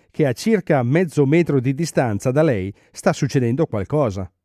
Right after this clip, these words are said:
Poi la portate al punto in cui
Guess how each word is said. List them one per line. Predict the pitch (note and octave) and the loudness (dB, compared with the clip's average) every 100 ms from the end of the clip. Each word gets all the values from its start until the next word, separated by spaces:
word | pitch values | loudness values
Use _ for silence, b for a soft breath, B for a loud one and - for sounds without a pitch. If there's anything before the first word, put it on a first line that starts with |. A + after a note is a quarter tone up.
| _ _ _ _ _ _ _ _ _ _ _ _ _ _ | _ _ _ _ _ _ _ _ _ _ _ _ _ _
Poi | - E3 | 2 4
la | C#3 | 4
portate | C3+ G3 F3+ F3+ | 2 2 2 2
al | F3 | 0
punto | F#3 G3+ G3 | 0 -2 0
in | G3+ F#3 | 0 0
cui | D3+ D#3 | 0 0